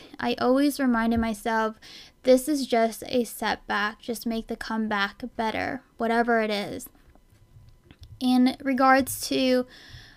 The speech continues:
moving at your natural speed will help you make better decisions and lift up your inner peace, it's so true.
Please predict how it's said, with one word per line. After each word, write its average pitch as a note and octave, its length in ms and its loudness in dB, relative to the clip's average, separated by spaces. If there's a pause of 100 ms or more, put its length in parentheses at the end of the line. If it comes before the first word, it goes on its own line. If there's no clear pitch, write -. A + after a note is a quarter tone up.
(120)
moving C4+ 520 4 (280)
at B3+ 240 2
your B3 120 0
natural A#3 480 0
speed A#3 580 0
will B3 180 -2
help A3+ 280 -4
you A#3 400 0
make A#3 240 -4
better A3 280 -2
decisions C#4 680 0
and A3+ 280 -2
lift A#3 180 -2
up A#3 240 -4
your A#3+ 120 -4
inner A#3+ 280 -2
peace, A#3+ 540 -2 (800)
it's C4+ 240 0
so C#4+ 240 2
true. A3+ 540 -2